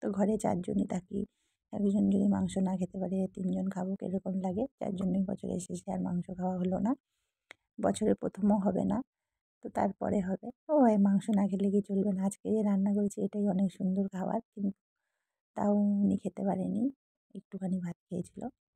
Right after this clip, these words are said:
তো আমি ওই এখনই খাচ্ছি, ভিডিওটা দিচ্ছি মানে এখনই খাচ্ছি। তো থালাটা সাজিয়েছি, কেমন হয়েছে সকলে জানাবে। আর কে কোথা থেকে দেখছো,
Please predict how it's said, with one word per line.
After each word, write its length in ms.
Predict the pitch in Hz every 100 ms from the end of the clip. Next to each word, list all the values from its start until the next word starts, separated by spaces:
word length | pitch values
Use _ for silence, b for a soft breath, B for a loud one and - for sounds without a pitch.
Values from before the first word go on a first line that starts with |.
| _ _ _ _ _ _ _ _ -
তো 40 | 220
আমি 220 | 202 214 220
ওই 160 | 226 226
এখনই 360 | 208 - 196 208
খাচ্ছি, 420 | - 170 _ - 247 202
ভিডিওটা 500 | 196 190 190 190 190
দিচ্ছি 360 | 185 190 - 214
মানে 200 | 208 214 220
এখনই 340 | 196 185 185
খাচ্ছি। 380 | 190 190 - - - _ B B 330 -
তো 80 | 226 208
থালাটা 360 | 196 208 208 208
সাজিয়েছি, 500 | 190 185 202 202 208
কেমন 320 | 202 196 196
হয়েছে 260 | 190 190 214
সকলে 360 | 202 185 190 190
জানাবে। 380 | 190 196 196 190 - 254 -
আর 160 | 190 190 190 - _ _ _ -
কে 80 | 208
কোথা 200 | 202 202
থেকে 240 | 202 196 202
দেখছো, 440 | 208 202 _ -